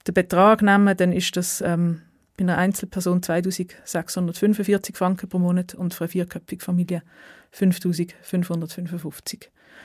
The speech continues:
Also es ist nicht wahnsinnig viel höher, aber das Konzept ist einfach ein anderes. Man, man schaut viel mehr, ähm, quasi, wie Leute mitkommen. Und für uns, ich muss sagen, in der Schweiz meistens wird die strikte Armutsgrenze genommen, auch eben zum Beispiel zum Anrecht auf die Sozialhilfe. Ähm,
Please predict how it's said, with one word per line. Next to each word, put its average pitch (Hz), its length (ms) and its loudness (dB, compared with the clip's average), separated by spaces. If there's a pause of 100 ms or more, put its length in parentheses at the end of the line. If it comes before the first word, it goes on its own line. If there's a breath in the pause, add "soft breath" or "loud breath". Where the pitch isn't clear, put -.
(140 soft breath)
Also 175 160 2
es 165 80 0
ist 180 100 0
nicht 180 180 2
wahnsinnig 180 380 2
viel 175 160 4
höher, 214 280 8
aber 180 100 4
das 180 140 -2
Konzept 175 460 2
ist 180 120 0
einfach 175 180 0
ein 180 80 0
anderes. 175 460 2
Man, 175 200 -2
man 175 120 2
schaut 175 240 -2
viel 180 160 2
mehr, 175 300 0 (120)
ähm, 175 600 -6 (400)
quasi, 175 320 0
wie 180 80 6
Leute 175 280 2
mitkommen. 170 440 2
Und 170 160 2
für 185 80 2
uns, 202 340 6 (360 loud breath)
ich - 40 -20
muss 196 160 4
sagen, 202 160 6
in 202 80 8
der 180 80 6
Schweiz 214 300 4
meistens 196 360 4
wird 180 160 2
die 190 60 0
strikte 220 400 4
Armutsgrenze 208 640 0
genommen, 196 260 0
auch 175 240 0
eben 165 180 -2
zum - 120 -4
Beispiel 180 220 -4
zum 180 200 -2
Anrecht 170 400 0
auf - 80 -20
die - 60 -12
Sozialhilfe. 196 640 4 (640 loud breath)
Ähm, 175 440 4